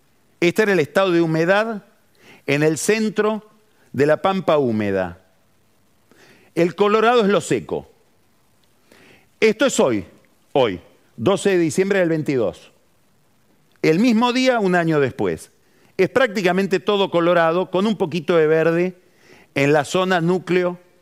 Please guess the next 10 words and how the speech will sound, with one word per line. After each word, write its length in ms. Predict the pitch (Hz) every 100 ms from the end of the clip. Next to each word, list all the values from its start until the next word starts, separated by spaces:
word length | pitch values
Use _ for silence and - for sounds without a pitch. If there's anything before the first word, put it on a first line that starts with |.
| _ _ -
sojera. 680 | - 143 - 98 82 82 - _ _ _ _ _ _ _ _ _ _ _ _ _ _ _ _ _ _ _ _ _ _ _ _
Bueno, 280 | - 269 151
este 180 | 226 302
es 140 | 254
un 100 | 254
enorme 400 | 202 202 254 226
problema 640 | 151 170 180 240 247 220 -
para 480 | 190 208 220 - -
la 200 | 139 156
of-, 180 | 151